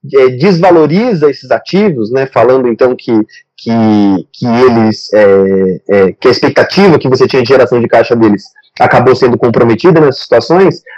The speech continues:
você acaba desvalorizando esses ativos e tornando eles mais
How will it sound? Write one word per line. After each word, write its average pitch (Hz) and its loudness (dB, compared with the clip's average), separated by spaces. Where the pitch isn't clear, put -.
você 147 0
acaba 180 2
desvalorizando 196 2
esses 131 -4
ativos 156 -2
e 175 2
tornando 190 4
eles 190 2
mais 180 -2